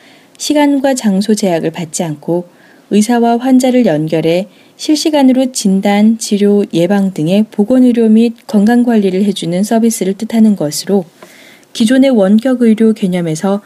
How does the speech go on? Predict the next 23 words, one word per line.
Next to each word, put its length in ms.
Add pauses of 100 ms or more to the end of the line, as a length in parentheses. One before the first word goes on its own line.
한 240
단계 300
더 160
발전한 520
형태로 540 (500)
이러한 380
개념의 440
웨어러블 500
디바이스로는 800 (320)
갑작스런 640
혈관 400
질환 340
등이 300
발생하면 760 (400)
의료진에게 640
상황을 480
전송할 480
수 180
있는 200
기능을 440
탑재한 520
재킷이 640
대표적이다. 760